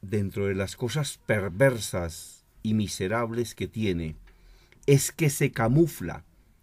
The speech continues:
para no, para que no lo detecten, para no producir dolor, y ya cuando aparece es demasiado tarde, porque ya está regado por todas partes.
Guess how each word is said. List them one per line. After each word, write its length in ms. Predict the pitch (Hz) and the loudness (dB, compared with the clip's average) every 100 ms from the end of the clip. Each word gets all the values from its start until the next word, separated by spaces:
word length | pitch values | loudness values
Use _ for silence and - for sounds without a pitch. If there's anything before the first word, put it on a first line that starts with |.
| _ _ _ _ | _ _ _ _
para 300 | 127 113 104 | 2 2 4
no, 320 | 113 135 139 - - - _ | 6 6 6 2 -20 -20 _
para 220 | 127 123 | 0 2
que 120 | 135 | 2
no 100 | 135 | 4
lo 160 | 156 170 | 4 4
detecten, 720 | 131 - 170 170 - 98 92 | 4 2 0 0 -4 -2 -2
para 300 | 110 110 117 | 0 2 2
no 160 | 127 127 | 0 0
producir 560 | 147 131 113 127 123 | 0 0 0 -4 -2
dolor, 480 | 139 147 143 87 78 - - - - - _ | 0 2 0 0 -6 -16 -20 -20 -20 -20 _
y 140 | 120 | 0
ya 220 | 113 139 | 4 2
cuando 380 | 139 160 151 135 | 4 2 4 4
aparece 680 | 120 113 117 143 185 240 - | 4 4 6 4 0 -6 -6
es 180 | 110 107 | -6 -2
demasiado 600 | 123 123 107 117 117 117 | 0 -2 0 0 0 0
tarde, 420 | - 95 90 104 104 - _ _ _ - | -4 -4 -6 -8 -10 -20 _ _ _ -8
porque 340 | 104 - 95 | -8 -2 -2
ya 120 | 98 | 0
está 360 | 104 - 110 - 98 | -2 -2 -4 -4 -8
regado 540 | 98 95 101 101 98 | -6 -6 -4 -4 -4
por 180 | 90 80 | -8 -8
todas 340 | 90 90 87 | -6 -6 -8
partes. 600 | - 85 78 - - - | -8 -8 -8 -12 -16 -20